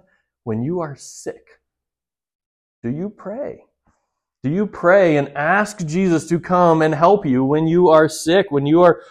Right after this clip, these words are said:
are in situations that are hard? When your friends and your family are sick or in desperate situations, do you pray and ask God for comfort for them, for healing for them? Matthew Henry says,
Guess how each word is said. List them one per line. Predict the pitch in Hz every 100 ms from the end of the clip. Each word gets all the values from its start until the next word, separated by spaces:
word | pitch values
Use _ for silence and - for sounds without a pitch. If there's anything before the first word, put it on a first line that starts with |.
| -
are | 151
in | 160 156
situations | 160 175 180 165 170 175 156
that | 156
are | 147 147
hard? | - 147 160 214 120 110 _ _ _ _ _ _ _ _ _ _ _ _ _
When | 131 147
your | 156 151
friends | - 160 185 160 135
and | 139
your | 147
family | 147 151 208 170
are | 135 123
sick | - 139 120 131
or | 135 131
in | 127
desperate | 135 - 151
situations, | - 156 147 143 156 147 123
do |
you | 160
pray | 165 - 156 190
and | 160
ask | 139 160 -
God | 143 175 185
for | 156
comfort | - 156 175 208 202
for | 170
them, | 131 123
for | 120 131
healing | 147 165 214 196
for | 127
them? | 113 170 - _ _ _ _ _ -
Matthew | 143 156 165
Henry | 139 180 160 123
says, | - 139